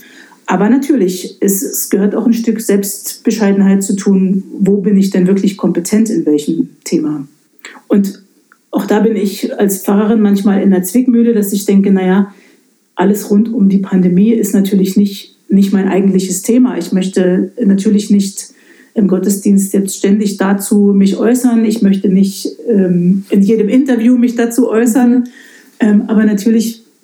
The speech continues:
Speaker 1: beschäftigt dieses Thema uns alle so stark im alltäglichen Leben, dass ich mich da auch nicht raushalten kann. Äh, auch nicht immer nur sagen kann, das hat mit uns ja nichts zu tun,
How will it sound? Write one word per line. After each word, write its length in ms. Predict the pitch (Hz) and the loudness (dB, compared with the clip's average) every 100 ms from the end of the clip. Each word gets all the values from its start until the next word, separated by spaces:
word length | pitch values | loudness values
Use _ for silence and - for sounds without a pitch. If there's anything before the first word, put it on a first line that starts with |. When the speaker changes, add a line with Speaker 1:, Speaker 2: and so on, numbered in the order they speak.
| 196 - | -14 -6
Speaker 1:
beschäftigt 680 | 214 214 - 233 233 254 - | -2 0 0 -2 0 -2 0
dieses 300 | 202 202 - | 0 0 0
Thema 300 | - 202 202 | 0 2 2
uns 340 | - 196 190 | 2 0 0
alle 540 | 196 202 208 - 359 | 0 2 2 0 0
so 220 | 190 208 311 | 0 2 0
stark 380 | - 208 240 | -2 -2 0
im 120 | - 202 | 0 0
alltäglichen 760 | 196 233 220 208 202 190 208 | 0 -2 -2 0 -2 0 0
Leben, 580 | 190 196 220 202 233 226 _ _ _ _ - | 2 2 2 2 0 -6 _ _ _ _ -8
dass 300 | - 196 - | -2 0 0
ich 140 | 196 | 0
mich 160 | 190 - | 0 0
da 140 | 175 | -4
auch 100 | - | -2
nicht 220 | 202 196 170 | 0 0 -2
raushalten 460 | 190 208 196 196 | -2 0 0 0
kann. 360 | 180 185 175 175 - _ _ _ _ _ | -2 0 0 -2 -10 _ _ _ _ _
Äh, 240 | - 175 170 - | -2 0 0 -2
auch 160 | 202 | 0
nicht 160 | 196 196 | 2 2
immer 160 | 185 190 | 2 2
nur 140 | 185 | 2
sagen 260 | 175 180 190 | 2 2 2
kann, 340 | 196 185 180 | 2 2 2
das 220 | 180 180 | 0 -4
hat 140 | 196 190 | -2 0
mit 100 | 180 | 2
uns 160 | 196 | 2
ja 80 | 196 | 2
nichts 340 | 180 170 - | 0 -2 -4
zu 120 | - 196 | -4 -4
tun, 420 | - 175 175 | 0 2 2